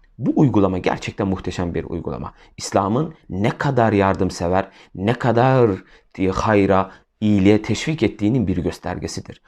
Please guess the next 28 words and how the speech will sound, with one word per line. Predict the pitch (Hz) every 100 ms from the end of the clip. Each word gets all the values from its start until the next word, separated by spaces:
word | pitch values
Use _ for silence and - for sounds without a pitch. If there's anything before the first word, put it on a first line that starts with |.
| - - -
Allah | 151 185
onlardan | 175 160 160 156 143
razı | 139 147
olsun | 143 - 233
ki | - 170 - _
ecdadımız | 101 95 120 113 101 -
Osmanlı'da | 98 127 123 92 92
bunu | 107 92
son | - 269
noktaya | 151 - 90 90
kadar | 92 87
kullanmıştır. | - 69 - - - _ _ _ - - -
Ancak | 302 147 -
kıymetli | 101 92 90
kardeşlerim, | 80 80 80 95 101 139 - _
burada | - 262 123 98
dikkat | 101 147 143
edilmesi | 95 90 - 90
gereken | 98 92 85 87
bir | 110
nokta | 95 - 131 147 - - -
bu | - 123 - 107
ödemelerin | 101 92 90 87 85 80
zekat | 92 95 175 185 127
yerine | 101 90
geçip | 85 117 117 196 - _
geçmeyeceği | 104 - 92 85 87 78
noktasıdır. | - - - - -